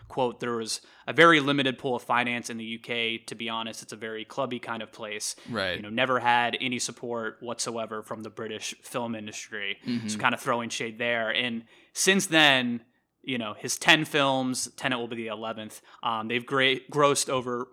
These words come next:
Speaker 1: four point seven billion worldwide, have garnered a total of thirty-four Oscar nominations. You know, Time magazine named him one of the hundred most influential people in the world in twenty fifteen.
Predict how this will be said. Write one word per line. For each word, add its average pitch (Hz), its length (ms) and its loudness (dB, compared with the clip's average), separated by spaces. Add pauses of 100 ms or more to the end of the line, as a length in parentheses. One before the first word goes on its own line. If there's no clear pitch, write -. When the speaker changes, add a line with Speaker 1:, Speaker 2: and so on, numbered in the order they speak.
(100)
Speaker 1:
four 170 220 2
point 170 220 2
seven 135 340 4
billion 135 380 6
worldwide, 117 720 2
have 110 140 -10
garnered 113 580 -2 (340)
a - 40 -8
total 135 260 0
of 120 80 -4
thirty-four 139 640 2
Oscar 123 340 0
nominations. 120 840 -4 (400)
You 117 140 -10
know, 107 80 -10
Time 131 360 2
magazine 120 800 -2
named 117 280 -4
him 117 220 -8
one 113 140 -6
of 107 60 -8
the 107 80 -4
hundred 127 440 -2
most 117 300 -6
influential 117 600 -8
people 117 360 -12
in 110 60 -10
the 107 60 -12
world 131 360 0
in 120 80 -2
twenty 123 260 -4
fifteen. 143 720 -2